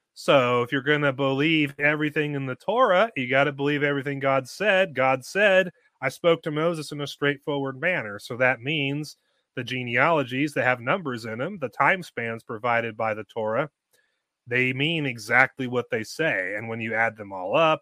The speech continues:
you can't come to any conclusion about origins other than, uh, young earth creationism's timeline of history, if you call yourself a Bible believer. So that's another example of how they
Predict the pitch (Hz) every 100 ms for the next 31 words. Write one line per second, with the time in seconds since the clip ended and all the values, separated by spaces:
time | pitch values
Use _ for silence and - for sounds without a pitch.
0 | - 110 - 127 120 - 147 156 143 131
1 | - _ _ _ - 175 180 165 156 151
2 | - 240 220 185 160 151 143 143 180 202
3 | 147 131 131 120 139 151 147 131 113 123
4 | 120 120 113 113 117 _ 123 113 107 107
5 | 117 127 123 117 - 127 139 208 - 123
6 | 117 113 113 - 139 131 131 113 101 -
7 | 180 - - 101 101 _ _ _ _ -
8 | 113 - 147 131 113 - 123 - 95 107
9 | 117 110 92 _ _ 80 _ 71 _ _
10 | _ _ _ _ - 147 143 143 139 143
11 | 131 123 135 127 - 123 117 120 113 110
12 | 113 110 110